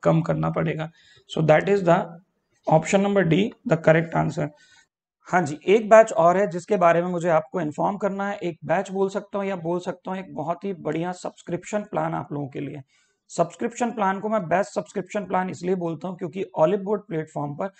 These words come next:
ये particular जेएआईआईबी super elite subscription plan आपको provide करता है। आपको provide करता है यहाँ पर जितने भी हमारे courses हैं जो हमने design किए हैं, अ, जेआईबी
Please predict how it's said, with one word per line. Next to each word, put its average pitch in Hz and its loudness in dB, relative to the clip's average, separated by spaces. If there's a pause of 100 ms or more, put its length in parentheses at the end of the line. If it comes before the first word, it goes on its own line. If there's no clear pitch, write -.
(260)
ये 196 0
particular 185 -2
जेएआईआईबी 170 0
super 196 0
elite 196 0
subscription 175 -8
plan 160 -4 (100)
आपको 160 -4
provide 170 0
करता 156 -6
है। 139 -12 (480)
आपको 185 2
provide 202 4
करता 208 -2
है 202 0
यहाँ 180 -2
पर 202 -4
जितने 190 -4
भी 156 -8 (360)
हमारे 170 4
courses 185 2
हैं 160 -2
जो 160 -4
हमने 170 -4
design 170 -2
किए 190 -4
हैं, 208 -4 (360)
अ, 156 0
जेआईबी 185 2